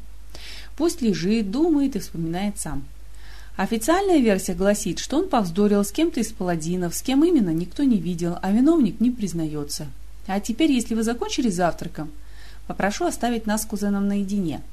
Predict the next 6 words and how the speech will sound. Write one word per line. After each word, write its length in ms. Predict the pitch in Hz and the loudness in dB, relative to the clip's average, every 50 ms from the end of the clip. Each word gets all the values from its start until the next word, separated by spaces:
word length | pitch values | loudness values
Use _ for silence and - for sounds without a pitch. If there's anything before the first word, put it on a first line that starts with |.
| - - - - - | -12 -12 -12 -8 -2
Нам 320 | 190 220 262 285 285 262 247 | 0 2 2 4 4 4 2
нужно 260 | 262 247 233 226 214 | 2 0 -2 -2 -2
кое-что 420 | 220 214 202 196 190 - - 190 | 0 0 0 0 -2 -4 -6 -6
обсудить. 540 | 180 - - - 180 170 147 139 - - - - - - - - - - - - - - - - - - - - - | -6 -6 -6 -6 -4 -4 -4 -6 -8 -8 -10 -10 -12 -12 -12 -12 -12 -12 -10 -10 -10 -10 -12 -10 -12 -12 -12 -8 -2
М, 240 | 202 202 185 170 - - - | -2 0 0 -2 -4 2 4
по-родственному». 680 | 226 240 180 - - - - 151 151 151 143 143 - | 6 6 6 4 0 -4 -6 -6 -6 -6 -6 -8 -8